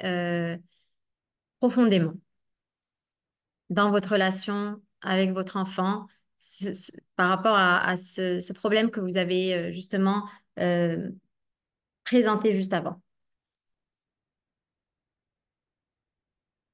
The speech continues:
La souffrance dans le respect de mon ado qui a du caractère. Ok. C'est le fait d'avoir une communication égale.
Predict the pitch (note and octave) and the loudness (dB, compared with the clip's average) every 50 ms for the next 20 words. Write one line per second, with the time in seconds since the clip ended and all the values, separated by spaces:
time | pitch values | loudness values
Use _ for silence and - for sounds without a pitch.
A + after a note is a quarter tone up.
0 | _ _ _ _ _ _ _ _ _ _ _ _ _ _ _ _ _ - - _ | _ _ _ _ _ _ _ _ _ _ _ _ _ _ _ _ _ -20 -20 _
1 | _ - F#3+ - G#3+ G3+ - - G3+ G3 F#3+ G3 F#3+ G3 F#3+ - - - _ _ | _ -6 -6 -6 -6 -8 -8 -6 -6 -4 -4 -4 -4 -4 -6 -8 -12 -16 _ _
2 | _ - G3 F#3+ F#3+ - - G3 G3 F#3+ G3 F#3+ F#3+ F#3+ F#3+ F#3 F#3+ F#3+ F#3+ F#3+ | _ -12 -10 -10 -10 -10 -10 -8 -4 -2 0 0 0 0 -2 -4 -4 -6 -8 -8
3 | F#3+ G#3 G3 G3+ G3+ - - G3 G3 F#3+ F#3+ F#3+ - - - - - G3 - - | -10 -12 -12 -12 -14 -12 -12 -10 -10 -10 -10 -12 -12 -12 -12 -12 -12 -14 -16 -20
4 | _ _ _ _ _ _ _ _ _ _ - F#3+ - F#3+ - - - _ _ _ | _ _ _ _ _ _ _ _ _ _ -12 -10 -8 -8 -10 -10 -12 _ _ _
5 | _ _ _ _ _ _ _ _ _ _ _ _ _ _ _ _ _ _ _ - | _ _ _ _ _ _ _ _ _ _ _ _ _ _ _ _ _ _ _ -8
6 | G3 F#3 F3+ F3 - A3+ F#3 G3 G3+ G3+ G#3+ G3+ F#3+ F#3+ G3 G3+ G#3 G3+ F#3+ G3 | -6 -6 -6 -6 -8 -10 -10 -10 -10 -10 -8 -8 -8 -8 -8 -8 -8 -8 -8 -8
7 | G3+ F#3 - - A3 - - G3 F#3+ F#3+ G3 - - - | -8 -8 -8 -10 -12 -12 -8 -6 -6 -6 -6 -8 -10 -12